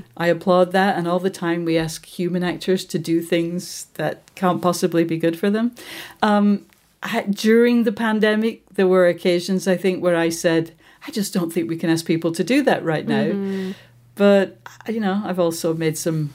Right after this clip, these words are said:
Speaker 1: borderline unreasonable requests, I think. So I can't give myself too much praise on that score. I think we could all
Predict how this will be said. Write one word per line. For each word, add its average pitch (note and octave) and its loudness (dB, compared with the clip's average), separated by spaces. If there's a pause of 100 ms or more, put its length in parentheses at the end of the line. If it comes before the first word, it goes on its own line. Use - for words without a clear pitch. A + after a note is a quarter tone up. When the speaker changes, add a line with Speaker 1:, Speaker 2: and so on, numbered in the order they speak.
(140)
Speaker 1:
borderline E3 2
unreasonable F3 2
requests, E3+ 4
I E3+ 2
think. E3+ 0
So G#3+ 4
I G#3+ 2
can't D4 0
give C4+ -4
myself B3 0
too D4 -2
much B3+ -2
praise B3 2
on B3+ 2
that B3 -4
score. A3 -8
I G#3 -4
think G3+ -4
we G3 -4
could F#3+ -2
all F3+ 0